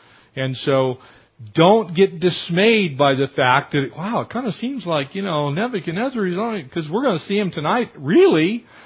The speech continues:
you could almost look at this, and I often say, to some degree, he typifies the work of Christ. He's unlimited in power at the time. He has unlimited authority. He has, has unlimited riches. He, he really is, as he's going to be called the King of Kings, at least on earth.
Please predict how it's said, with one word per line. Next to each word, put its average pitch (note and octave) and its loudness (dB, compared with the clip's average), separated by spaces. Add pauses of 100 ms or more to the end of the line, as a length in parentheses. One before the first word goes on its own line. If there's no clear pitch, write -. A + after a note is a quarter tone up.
(100)
you D#3+ -2
could D#3+ 0
almost E3 2
look D#3 0
at D#3+ -4
this, D#3 -2
and C#3 -2
I B2+ 0
often C3+ 0
say, B2+ -4 (240)
to B3 0
some F#3+ 2
degree, G3 0
he E3+ -6
typifies E3+ -2
the F3+ 0
work F3+ -4
of G3+ -10
Christ. - -8 (500)
He's C3+ -4 (180)
unlimited F3+ 4
in C#3+ -4
power F3+ 2
at G3 -8
the G3 -6
time. G3 -2 (520)
He C3+ -2
has C#3+ 2
unlimited C#3 0
authority. F3 4 (220)
He D3+ -2
has, C#3+ 2
has C3 0
unlimited C#3 0
riches. E3 0
He, C3+ -2
he D3+ -2
really G3 0
is, B3+ 0
as C3+ -2
he's C#3+ -4
going D3+ 0
to - -4
be G#3+ -6
called B2+ -2
the F#3+ -2
King D3 -6
of C#3+ -8
Kings, F#3 -4
at C#3 -4
least C3 -6
on A#2+ -2
earth. G#3 -2